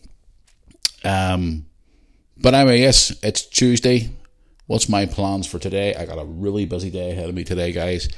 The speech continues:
I gotta leave here after getting this podcast put out. I've got a vlog to put out from Saturday. Um,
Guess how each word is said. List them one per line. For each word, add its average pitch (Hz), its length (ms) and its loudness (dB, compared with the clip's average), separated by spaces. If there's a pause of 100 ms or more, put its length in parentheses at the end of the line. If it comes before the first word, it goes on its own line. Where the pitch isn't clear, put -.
(880)
I - 60 -14
gotta 98 220 2
leave 113 380 4
here 107 400 0 (300)
after 90 220 -10
getting 92 160 -10
this 92 140 -6
podcast 101 600 0
put 101 180 0
out. 98 240 -2
I've - 80 -14
got 107 100 0
a 98 40 0
vlog 104 420 0
to 110 80 -4
put 107 160 2
out - 160 -2
from 87 100 -4
Saturday. 92 540 0 (1900)
Um, 87 680 -4